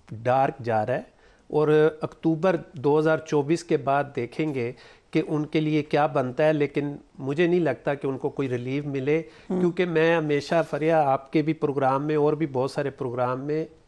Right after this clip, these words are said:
Speaker 1: मीडिया इस बात का गवाह है कि सबसे पहले मैंने और सबसे ज़्यादा इस बात पे मैंने जोर दिया है, खान साहब अगर खुदा के लिए सियासत करनी है तो अपने आप को सियासी ज़ेन बनाए। यहाँ सितारे भी जाके रुल जाते हैं, प्लैनेट्स भी जाके फंस जाते हैं,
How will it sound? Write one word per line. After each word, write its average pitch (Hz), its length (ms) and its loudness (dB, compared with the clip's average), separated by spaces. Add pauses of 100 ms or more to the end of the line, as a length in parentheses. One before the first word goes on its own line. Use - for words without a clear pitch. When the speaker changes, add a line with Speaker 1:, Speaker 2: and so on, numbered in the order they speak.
(260)
Speaker 1:
मीडिया 202 460 4
इस 190 180 0
बात 147 300 2
का 156 80 2
गवाह 143 340 2
है 156 80 4
कि 151 140 -6
सबसे - 380 -2
पहले 160 360 4
मैंने 147 340 0
और 147 160 -2
सबसे 190 420 -2
ज़्यादा 156 300 2
इस 151 200 0
बात 139 240 0
पे 143 80 0
मैंने 135 220 -4
जोर 123 280 -4
दिया 127 260 -6
है, 151 120 -6 (380)
खान 151 300 0
साहब 156 300 2
अगर 147 200 2
खुदा 143 380 0
के 170 160 2
लिए 151 220 4
सियासत 151 500 -2
करनी 143 380 0
है 156 200 2 (320)
तो 151 80 2
अपने 151 260 2
आप 147 220 2
को 185 100 0
सियासी 170 540 0
ज़ेन 127 340 0
बनाए। 104 360 -6 (580)
यहाँ 170 240 2
सितारे 165 520 2
भी 196 140 2
जाके 165 400 2
रुल 160 260 4
जाते 160 380 2
हैं, 156 120 2
प्लैनेट्स 156 600 2
भी 196 80 0
जाके 156 340 2
फंस 165 300 -2
जाते 151 400 2
हैं, 165 140 -2